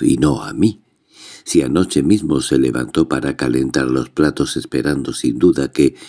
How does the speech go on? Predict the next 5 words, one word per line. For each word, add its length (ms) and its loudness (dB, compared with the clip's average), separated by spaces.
el 300 2
enternecimiento 1200 2
desviara 600 -2
el 120 -6
cuchillo, 760 0